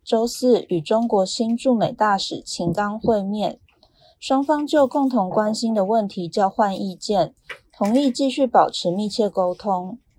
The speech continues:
疫情方面，全球确诊数已飙破二点零五亿例，死亡数突破四百三十三万例，美国累计确诊超过三千六百二十五万例，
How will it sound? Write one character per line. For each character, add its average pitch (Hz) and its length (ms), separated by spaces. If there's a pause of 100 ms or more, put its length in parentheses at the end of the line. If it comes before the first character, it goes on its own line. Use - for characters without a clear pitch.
(1000)
疫 294 140
情 240 200
方 240 240
面， 247 320
全 208 240
球 196 200
确 285 240
诊 202 200
数 226 360
已 180 100
飙 214 260
破 233 240
二 254 200
点 185 280
零 175 160
五 190 160
亿 208 240
例， 190 340 (380)
死 - 200
亡 208 180
数 277 300
突 190 200
破 226 200
四 233 200
百 190 160
三 208 240
十 214 140
三 202 260
万 202 300
例， 196 300 (380)
美 185 120
国 220 140
累 220 160
计 262 160
确 285 260
诊 196 300
超 214 200
过 226 160
三 226 240
千 226 240
六 233 140
百 180 140
二 202 180
十 190 180
五 170 140
万 196 260
例， 202 280